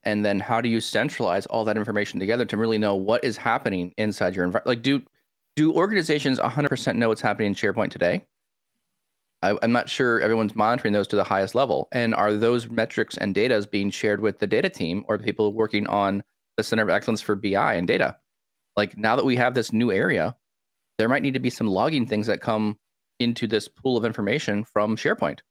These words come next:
How many reports were uploaded? How many people, how many reports were viewed? There may be some other metrics there. I don't know. It's just interesting to me. And it'll be interesting also to see, like, if you have a report in SharePoint like this, is there an easy publish button from SharePoint into Power B I dot com?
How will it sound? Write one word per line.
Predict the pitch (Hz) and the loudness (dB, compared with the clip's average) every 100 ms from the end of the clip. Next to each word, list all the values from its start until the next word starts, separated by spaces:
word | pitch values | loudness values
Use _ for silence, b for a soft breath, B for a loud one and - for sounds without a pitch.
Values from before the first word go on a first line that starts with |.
| _ _ - | _ _ -4
How | 110 | 0
many | 123 | 2
reports | 123 117 151 160 | 0 0 -2 0
were | 101 | 0
uploaded? | - 85 78 90 - | 0 0 0 -2 -2
How | |
many | 104 | -2
people, | 123 - - | -2 -6 -2
how | 117 | -2
many | |
reports | 113 135 - | 0 -2 -2
were | |
viewed? | 120 156 - - _ _ _ _ _ _ _ _ _ _ _ _ _ _ _ _ _ _ - | -2 0 -2 -4 _ _ _ _ _ _ _ _ _ _ _ _ _ _ _ _ _ _ -4
There | 110 | 0
may | 120 | 0
be | |
some | 113 110 | 0 -2
other | 104 | 0
metrics | 104 120 - | 0 0 -4
there. | - - - _ _ _ _ _ _ _ - | -4 -6 -6 _ _ _ _ _ _ _ -4
I | |
don't | 104 | -2
know. | 92 - | -2 -2
It's | 113 | -4
just | - 135 - | -2 -6 -2
interesting | 131 123 107 | -2 -2 -2
to | 104 | -2
me. | 104 | -2
And | - 117 107 - | 0 0 -2 -2
it'll | 127 | -2
be | 127 | 0
interesting | 127 131 127 | 0 -2 0
also | 113 156 | 0 2
to | 123 | 0
see, | - 107 | 0 -2
like, | 104 | 0
if | 107 - | -2 -2
you | 110 | 0
have | 120 127 | 2 2
a | 107 | 2
report | 117 - 120 | 0 0 -2
in | 104 | -2
SharePoint | - - - 101 | 0 -2 0 -2
like | 90 - | -2 0
this, | 87 - - _ _ _ _ _ - _ _ _ _ | -2 -2 -14 _ _ _ _ _ -20 _ _ _ _
is | 101 98 | -4 -2
there | 110 | 0
an | 110 107 | 0 0
easy | 107 110 | -2 -2
publish | - 113 117 - | -2 -2 -2 -2
button | 120 - 123 | -2 -2 -2
from | 117 | -2
SharePoint | 107 107 104 147 147 | 0 0 0 -2 -2
into | 113 107 | -2 -4
Power | - 104 | 0 2
B | 104 | 2
I | |
dot | 101 - | 0 0
com? | 98 131 185 | -2 -2 -4